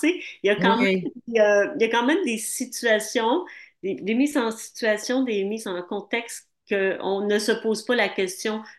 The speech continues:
Speaker 1: présentement parce qu'on le vit pas, mais qui sont très, euh, qui
Speaker 2: Mais
Speaker 1: sont
Speaker 2: qu'on
Speaker 1: très
Speaker 2: pourrait quand même faire avoir une piste de réflexion pour se préparer si jamais on le vit.
Speaker 1: Euh, oui, absolument. Puis
Speaker 2: Oui.
Speaker 1: même nous ramener dans notre, dans notre réalité en disant, «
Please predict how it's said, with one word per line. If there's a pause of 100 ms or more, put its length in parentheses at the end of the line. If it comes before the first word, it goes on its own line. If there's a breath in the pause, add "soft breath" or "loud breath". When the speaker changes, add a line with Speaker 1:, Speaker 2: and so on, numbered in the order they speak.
(140)
Speaker 1:
présentement
parce
qu'on
le
vit
pas, (320 loud breath)
mais
qui
sont
très,
euh,
qui
Speaker 2:
Mais
Speaker 1:
sont
Speaker 2:
qu'on
Speaker 1:
très
Speaker 2:
pourrait
quand
même
faire
avoir
une
piste
de
réflexion (100)
pour
se
préparer
si
jamais
on
le
vit. (800 loud breath)
Speaker 1:
Euh,
oui,
absolument.
Puis
Speaker 2:
Oui.
Speaker 1:
même
nous
ramener
dans
notre,
dans
notre
réalité
en
disant, «